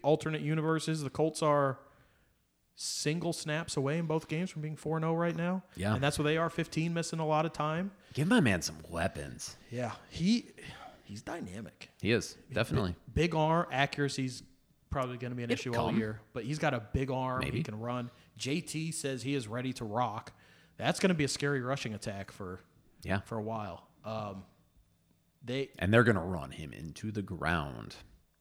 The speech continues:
Speaker 1: I mean, honestly, the A F C South, I don't know what it is. The A F C South should be just, like, minus one ten for all four teams right now to win it.
Speaker 2: Yeah.
Speaker 1: Maybe bump the Jags up a little bit, but
Speaker 2: Maybe.
Speaker 1: um, Tampa, New Orleans,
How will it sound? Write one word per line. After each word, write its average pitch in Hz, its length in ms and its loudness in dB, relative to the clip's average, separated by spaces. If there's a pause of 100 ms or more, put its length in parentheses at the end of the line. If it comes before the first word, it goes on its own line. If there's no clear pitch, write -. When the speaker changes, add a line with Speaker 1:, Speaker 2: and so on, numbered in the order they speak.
(380)
Speaker 1:
I 120 80 -8
mean, 131 200 -6
honestly, 127 680 6 (380)
the 131 200 -4
A 139 160 0
F 139 80 -2
C 139 160 -4
South, 123 260 -4
I 131 40 -2
don't 135 120 -4
know 127 80 -2
what 113 220 -4
it 120 80 -6
is. 135 160 -4
The 123 140 -4
A - 20 0
F 131 80 -4
C 143 140 -6
South 120 320 -6
should 120 180 -10
be 107 300 -8 (720)
just, - 200 -12
like, 117 180 -8
minus 113 420 -6
one 101 220 -8
ten 90 300 -14
for 90 160 -12
all 82 80 -12
four 78 180 -16
teams 78 280 -16
right 69 180 -12
now 71 140 -16
to 73 80 -16
win 73 180 -16
it. - 80 -20 (460)
Speaker 2:
Yeah. 117 220 2 (160)
Speaker 1:
Maybe 120 400 -4 (240)
bump 104 200 -10
the 101 80 -16
Jags 87 340 0
up 87 160 -16
a - 20 -14
little 80 200 -12
bit, 76 260 -14
but 80 100 -14 (280)
Speaker 2:
Maybe. 82 340 -2 (720)
Speaker 1:
um, 92 340 -10 (1000)
Tampa, 127 280 -6
New 117 100 -6
Orleans, 117 440 -6